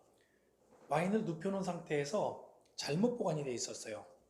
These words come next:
온도라든가 습도라든가 이런 게 잘못돼 있었으면 이 부분이 이렇게 일정하게, 일정하게 이렇게 된 게 아니라 심장박동처럼 한쪽이 쭉, 쭉. 그게 영점오 밀리일 수도 있고 이 센티미터 이상이 될 수도 있고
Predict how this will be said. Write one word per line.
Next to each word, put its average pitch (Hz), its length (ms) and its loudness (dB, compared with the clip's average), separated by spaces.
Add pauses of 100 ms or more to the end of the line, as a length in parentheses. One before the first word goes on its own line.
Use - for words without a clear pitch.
(100)
온도라든가 160 800 0
습도라든가 156 680 0
이런 143 200 -2
게 165 100 -4
잘못돼 139 440 -4
있었으면 196 520 0 (340)
이 165 40 2
부분이 170 320 0
이렇게 147 280 -2
일정하게, 151 1120 0
일정하게 156 640 -2
이렇게 135 340 0
된 127 300 -2
게 127 80 -2
아니라 117 440 -2 (600)
심장박동처럼 233 1080 0 (140)
한쪽이 240 380 -2
쭉, - 300 -8 (560)
쭉. - 280 -8 (1300)
그게 196 320 2
영점오 185 580 0
밀리일 175 260 0
수도 160 220 -6
있고 160 220 -6
이 185 40 -10
센티미터 190 320 -6
이상이 180 260 2
될 160 80 2
수도 127 240 -6
있고 - 340 -12